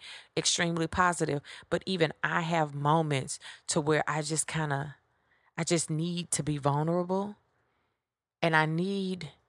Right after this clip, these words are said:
someone's <laughs> in my life that I can go to and just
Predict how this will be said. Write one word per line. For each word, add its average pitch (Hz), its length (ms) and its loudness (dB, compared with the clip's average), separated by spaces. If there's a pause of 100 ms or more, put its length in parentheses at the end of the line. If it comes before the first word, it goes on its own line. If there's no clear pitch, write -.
(300)
someone's 156 1500 2 (340)
<laughs> - 1120 -8
in 185 140 2
my 160 160 6
life 170 680 2 (800)
that 175 120 4
I 175 120 6
can 165 200 -4
go 165 240 6
to 165 380 0
and 151 180 -2
just 156 480 0